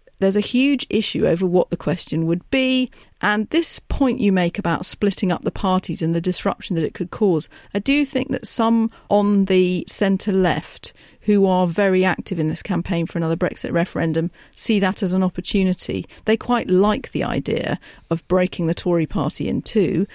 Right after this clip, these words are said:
and they also think that the Labour Party's ambiguities over the Brexit question would be untenable in the event of a second referendum,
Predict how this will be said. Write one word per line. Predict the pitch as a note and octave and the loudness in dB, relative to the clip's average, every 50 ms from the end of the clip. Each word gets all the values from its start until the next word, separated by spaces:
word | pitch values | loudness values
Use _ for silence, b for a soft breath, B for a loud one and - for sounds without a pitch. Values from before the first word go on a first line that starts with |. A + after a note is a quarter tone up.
| B B B | B B B
and | - G3 F#3+ | 2 2 4
they | F#3 G3 | 4 4
also | G3+ G3+ G3 - F3+ | 2 0 0 -2 -4
think | - - F3 - | -2 -2 -4 -2
that | - - - | -2 -4 0
the | - F3 | 0 0
Labour | F3 F3+ F#3+ G3+ F#3+ F3+ | 2 2 2 2 0 0
Party's | - - - - F3+ - - E3 D#3+ E3 - B B B B B B - | -4 -2 -2 -2 -2 -2 -2 -4 -4 -4 -6 B B B B B B -6
ambiguities | - F#3 G3 F#3 E3+ - F3 - - A3+ A#3+ B3 A#3+ A#3 - - E3 E3 D#3+ D#3+ | -2 0 0 2 2 0 0 0 2 2 4 4 4 2 0 -2 -4 -2 0 0
over | D#3 E3 F#3 E3+ | 0 0 0 0
the | D#3+ D#3+ | -2 -2
Brexit | E3 F#3+ - - - - - - - | -2 -2 -4 -4 -6 -4 -4 -4 -4
question | - - G3 G3 - - - - C3 C#3 D#3 | -2 -2 -2 -2 -2 -6 -6 -2 -2 0 0
would | D#3+ E3+ | 0 -2
be | - E3+ - - | -2 -2 -2 0
untenable | F#3 F#3 F3+ F3 - - G#3 F#3+ F#3+ E3+ - - - - - - | 0 0 0 0 -2 -2 0 0 0 0 0 -2 -4 -4 -4 -2
in | - E3 E3 | -2 0 0
the | E3 D#3+ D3+ D3+ C#3 | 0 0 -2 -2 -2
event | - E3+ - E3 E3 E3 - | -4 -2 -2 -2 -4 -4 -6
of | - | -8
a | F3+ | -8
second | - - D#3+ D#3 - F#3 - | -6 -6 -6 -6 -4 -4 -2
referendum, | - D#3 E3 - - E3 F3 F3 - - - G3 | -2 -2 -2 -2 -4 -4 -2 -2 -4 -4 -4 -8